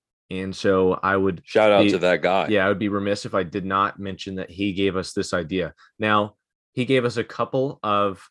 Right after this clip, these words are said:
Speaker 1: um, the little topics that we'll be talking about, the subtopics, if you will.
Speaker 2: Right.
Speaker 1: But Isaac and I,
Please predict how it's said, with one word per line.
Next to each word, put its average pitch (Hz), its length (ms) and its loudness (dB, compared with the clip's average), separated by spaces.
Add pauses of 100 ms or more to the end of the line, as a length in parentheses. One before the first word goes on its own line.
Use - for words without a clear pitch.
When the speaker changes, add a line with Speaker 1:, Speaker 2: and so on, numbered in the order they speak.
(100)
Speaker 1:
um, 92 540 -8 (300)
the 101 140 -2
little 107 440 0
topics 107 380 0
that 98 80 -4
we'll 101 100 -4
be 95 100 -8
talking 104 320 -4
about, 120 200 -2
the 101 60 -14
subtopics, 117 760 -4
if 139 140 -4
you 143 100 -2
will. 151 200 0
Speaker 2:
Right. 139 400 -6
Speaker 1:
But 107 180 -4
Isaac 113 340 -2
and 110 100 -2
I, 101 360 -2